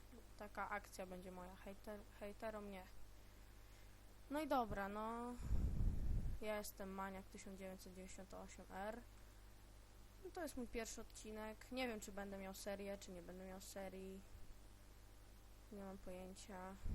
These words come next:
Tu już wioska P G C. I... No... To jest mój pierwszy odcinek.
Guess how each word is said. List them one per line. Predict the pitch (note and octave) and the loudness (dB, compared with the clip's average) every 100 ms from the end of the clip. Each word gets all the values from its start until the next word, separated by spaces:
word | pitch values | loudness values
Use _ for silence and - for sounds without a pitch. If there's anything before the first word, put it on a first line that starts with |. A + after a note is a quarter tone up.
| - - - - - - - - - - - - | 8 8 4 0 -6 -10 -12 -10 -12 -12 -12 -8
Tu | F#3+ | -6
już | F#3 | -6
wioska | F#3+ F#3 - - F#3 F#3 - - | -6 -8 -8 -8 -8 -8 -10 0
P | G3 | 0
G | - G3 | 2 -8
C. | - G#3 G3+ G#3 - - - - - - - - - - - - - - - - - | -8 -6 -6 -4 0 2 2 0 -6 -8 -12 -12 -12 -12 -12 -12 -10 -10 -10 -12 -6
I... | C#4 C4+ B3+ B3 A#3+ A#3 - - - - - - - - - - - - - - - - | -4 -2 -2 -2 -2 6 10 12 12 12 12 10 6 0 -4 -8 -8 -10 -12 -12 -12 -6
No... | G#3+ G#3 G3+ G3+ - - - - - - - - - - - - - - - - - - - - - - - - - - - - - - - | -4 -2 -4 0 2 2 0 -6 -8 -12 -12 -12 -12 -12 -12 -10 -8 -6 -6 -6 -10 -10 -10 -12 -10 -10 -10 -12 -12 -12 -12 -12 -12 -12 -8
To | C4+ | -8
jest | A#3 | -2
mój | G#3+ | -2
pierwszy | G#3 G#3+ - G#3+ | 2 0 -2 -6
odcinek. | - - G#3+ G3+ G3+ | -6 -4 -2 -2 -4